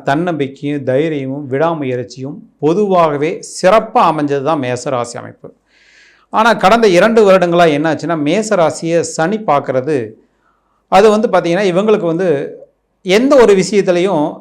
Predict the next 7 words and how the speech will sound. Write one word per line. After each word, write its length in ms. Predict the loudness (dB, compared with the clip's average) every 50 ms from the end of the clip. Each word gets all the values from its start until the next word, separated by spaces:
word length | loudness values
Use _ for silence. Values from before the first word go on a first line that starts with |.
| -20 _ _
தான் 240 | 0 0 2 2 0
வந்து 240 | -2 -2 0 2 2 2 2
ஏதோ 160 | 2 2 2 2 0 -4 -8 -4 -2
சந்தேகப்படுற 680 | -2 0 2 4 6 6 6 6 4 4 2 2 2
மாதிரியே 420 | 2 2 2 2 2 2 2 2 2 4 2 2 0 -2 -6
அமைப்பு 320 | -4 -2 -2 -2 0 0 0 2
வந்து 300 | 2 2 0 0 0